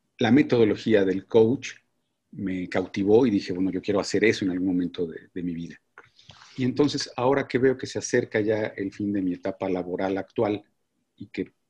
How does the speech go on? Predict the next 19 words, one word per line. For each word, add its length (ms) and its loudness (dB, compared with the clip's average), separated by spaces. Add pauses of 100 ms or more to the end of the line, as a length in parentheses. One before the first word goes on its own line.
futuro, 460 -2
y 80 2
digo, 180 2
bueno, 180 2
¿a 60 -4
qué 120 0
me 120 0
quiero 280 4
dedicar? 520 -2 (520)
Pues 160 -6
qué 100 0
mejor 420 0
que 340 -4 (280)
prepararme 580 0
para 300 -4
enseñarle 540 -2
a 40 0
otras 220 -6
personas 540 -4